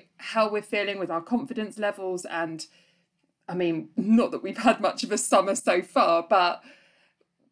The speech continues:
when the weather gets warmer, I am an optimist, when the weather gets warmer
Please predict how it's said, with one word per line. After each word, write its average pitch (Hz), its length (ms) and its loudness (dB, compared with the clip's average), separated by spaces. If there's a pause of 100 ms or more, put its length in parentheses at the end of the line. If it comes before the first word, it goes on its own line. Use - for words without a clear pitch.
(360)
when 254 360 6
the 277 80 8
weather 262 240 4
gets 262 300 -2
warmer, 262 500 4 (140)
I 185 80 -8
am 190 100 -10
an 185 80 -12
optimist, - 600 -18
when 226 220 -4
the 226 60 0
weather 220 220 -4
gets - 280 -6
warmer 202 500 -4